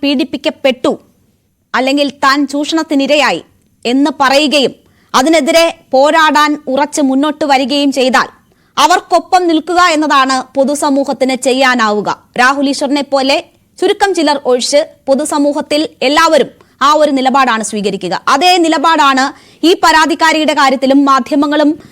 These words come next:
സാധാരണ മനുഷ്യരും ഒക്കെ സ്വീകരിച്ചിരുന്നത്. പക്ഷേ ദാ ഇപ്പോൾ അവർ പിന്മാറുന്നു. അവർക്ക് നീതി കിട്ടിയില്ല എന്ന് പറയുന്നു,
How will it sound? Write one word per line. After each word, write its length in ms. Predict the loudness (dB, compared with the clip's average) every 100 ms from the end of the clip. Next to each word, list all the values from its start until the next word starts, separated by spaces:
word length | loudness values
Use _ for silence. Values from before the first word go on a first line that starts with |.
| _ -2
സാധാരണ 440 | 0 0 0 2
മനുഷ്യരും 460 | 0 0 0 0 0
ഒക്കെ 280 | 0 -2 -2
സ്വീകരിച്ചിരുന്നത്. 640 | -4 0 0 -2 -4 -4 -2
പക്ഷേ 200 | 0 0
ദാ 160 | 2
ഇപ്പോൾ 320 | 0 2 2
അവർ 140 | 2 2
പിന്മാറുന്നു. 840 | 2 2 4 4 2 0 -4 _ _ _ _ _ 0
അവർക്ക് 360 | 2 2 2
നീതി 220 | 4 4 2
കിട്ടിയില്ല 320 | 4 4 4
എന്ന് 200 | 2 2
പറയുന്നു, 420 | 2 2 2 -2